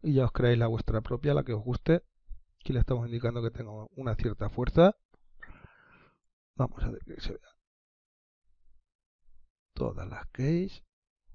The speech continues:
Las selecciono y le pongo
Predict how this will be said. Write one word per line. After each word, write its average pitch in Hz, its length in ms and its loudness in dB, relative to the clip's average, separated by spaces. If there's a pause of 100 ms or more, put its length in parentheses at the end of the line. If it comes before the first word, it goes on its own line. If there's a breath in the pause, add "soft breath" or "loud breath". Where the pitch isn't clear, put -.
(400)
Las 127 320 4
selecciono 156 680 2 (300)
y 151 120 4
le 131 120 4
pongo 117 540 -4